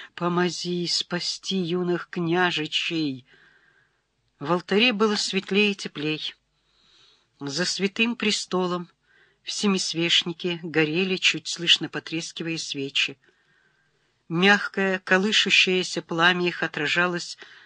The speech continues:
в запрестольном кресте, в бронзе распятого Спасителя, и от движений света по его телу игумену вдруг показалось, что он шевельнулся,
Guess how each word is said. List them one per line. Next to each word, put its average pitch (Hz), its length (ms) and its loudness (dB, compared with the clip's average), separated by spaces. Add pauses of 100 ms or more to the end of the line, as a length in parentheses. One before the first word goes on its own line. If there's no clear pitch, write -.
(120)
в 139 80 -8
запрестольном 175 840 -2
кресте, 151 600 -4 (680)
в 135 160 -10
бронзе 170 560 -2
распятого 165 580 -2
Спасителя, 147 880 -8 (880)
и 160 120 0
от 160 200 4
движений 175 540 2
света 165 600 -4 (100)
по - 60 -10
его 143 300 -2
телу 180 540 -4 (720)
игумену 170 520 -2
вдруг 165 360 -4
показалось, 170 640 -4
что - 420 0
он 185 280 -6
шевельнулся, 180 1080 -2